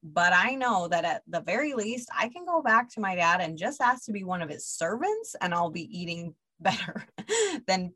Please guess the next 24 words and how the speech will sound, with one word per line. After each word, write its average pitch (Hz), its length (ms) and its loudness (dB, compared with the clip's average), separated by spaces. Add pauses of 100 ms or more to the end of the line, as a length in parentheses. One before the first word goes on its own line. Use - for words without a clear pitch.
pig's 202 280 2
food," 156 380 -6 (400)
right? 180 320 4 (120)
And 185 220 0
so 165 520 2 (600)
he 202 180 -2
goes 180 300 -2
home 226 360 2
to - 180 -2
ask 165 300 0
his 170 200 -6
dad 196 640 0
if - 120 -14
he 175 140 -10
can 170 240 -8
be 165 140 -6
a 156 40 -8
servant, 233 760 -2 (540)
and 180 420 2
his 175 400 -6
dad 170 640 4 (240)
opens 170 600 -6
his 165 200 -10
arms 165 540 -10